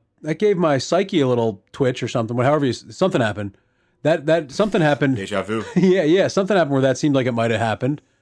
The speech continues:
Speaker 1: Wow.
Speaker 2: Yeah, so we had all this Subway cheese at our cookout one time.
Speaker 1: Interesting.
Speaker 2: It was a huge slab. I think, like, we went to go get two slices, and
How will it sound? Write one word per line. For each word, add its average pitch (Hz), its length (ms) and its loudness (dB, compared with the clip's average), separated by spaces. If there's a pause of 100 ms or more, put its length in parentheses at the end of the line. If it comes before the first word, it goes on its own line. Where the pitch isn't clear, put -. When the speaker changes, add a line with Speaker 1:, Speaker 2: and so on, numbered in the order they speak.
(400)
Speaker 1:
Wow. 151 560 -4 (880)
Speaker 2:
Yeah, 107 200 -8
so 101 140 -16
we 101 80 -6
had 110 160 -2
all 107 80 0
this 98 140 -8
Subway 104 360 -6
cheese 107 640 -12 (360)
at 95 100 -16
our 87 80 -14
cookout 87 460 -12
one 85 160 -20
time. 85 320 -20
Speaker 1:
Interesting. 185 560 -2
Speaker 2:
It 95 60 -4
was 90 100 -8
a - 20 -14
huge 117 320 -8
slab. 117 340 0
I 123 60 0
think, 143 200 -2
like, 120 180 0
we 120 80 -2
went 117 120 0
to 120 60 -4
go 113 80 0
get 107 160 -2
two 117 160 -8
slices, 98 580 -8
and 95 340 -14